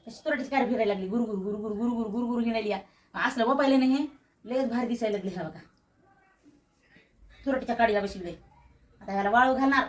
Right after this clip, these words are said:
वाळू घातल्यावर लय गोड होते. पण कोणी कोणी भाजून बी खाते ह्याला. चुलीच्या राखामध्ये टाकायचं. राखामध्ये नाही बरं का,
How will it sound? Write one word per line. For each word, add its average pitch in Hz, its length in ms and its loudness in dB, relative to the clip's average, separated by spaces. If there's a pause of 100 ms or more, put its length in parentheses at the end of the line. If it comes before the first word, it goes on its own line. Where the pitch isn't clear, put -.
वाळू 233 240 2
घातल्यावर 262 280 -2
लय 262 80 0
गोड 247 160 2
होते. 226 140 -2
पण 220 160 -8
कोणी 302 160 0
कोणी 294 120 4
भाजून 269 260 2
बी 269 100 2
खाते 220 160 -2
ह्याला. 190 140 -2
चुलीच्या 208 340 -6
राखामध्ये 185 340 -8
टाकायचं. - 600 -14
राखामध्ये 202 360 -4
नाही 208 120 -4
बरं 269 100 -4
का, 202 100 -12